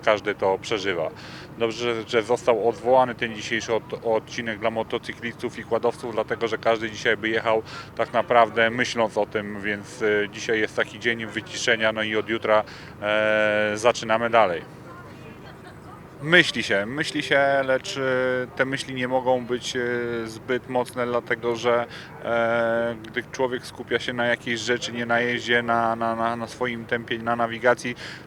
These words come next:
to może spotkać go to samo, może się rozproszyć, więc, e, ja na przykład próbuję się jak najbardziej, jak najszybciej pozbyć takiej myśli i myśleć o, o trasie, tak? No bo widziałem już kilka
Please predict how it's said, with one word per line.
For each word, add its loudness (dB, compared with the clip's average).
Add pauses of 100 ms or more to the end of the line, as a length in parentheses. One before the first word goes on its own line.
to 2
może 2
spotkać -2
go 4 (400)
to -2
samo, 4
może -2
się -2
rozproszyć, 0
więc, -4 (340)
e, 0
ja 8
na 2
przykład -4
próbuję -2
się 2
jak 4
najbardziej, 2
jak 6
najszybciej -2
pozbyć -4
takiej 0
myśli -6
i -6
myśleć -6
o, 2 (300)
o -2
trasie, 4
tak? 0
No -4
bo -2
widziałem 4
już -8
kilka 2